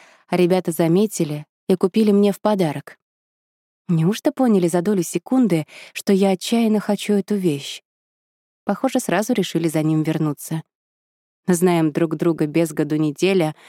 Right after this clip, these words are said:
а они уже научились читать мои мысли. Эти двое парней не перестают меня удивлять. То и дело заставляют улыбаться.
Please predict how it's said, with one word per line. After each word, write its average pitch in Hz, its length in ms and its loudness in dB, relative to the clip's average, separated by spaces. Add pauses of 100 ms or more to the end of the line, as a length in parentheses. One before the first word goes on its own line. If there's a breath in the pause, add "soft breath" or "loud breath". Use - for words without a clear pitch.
(220 loud breath)
а 175 140 0
они 180 220 4
уже 165 200 2
научились 160 560 0
читать 170 400 -2
мои 165 240 2
мысли. 156 500 -4 (800)
Эти 175 220 0
двое 160 280 0
парней 175 340 0
не 156 120 2
перестают 165 480 -2
меня 151 240 0
удивлять. 147 560 -8 (520)
То 202 100 2
и 220 80 4
дело 190 300 2
заставляют 175 600 0
улыбаться. 160 600 -4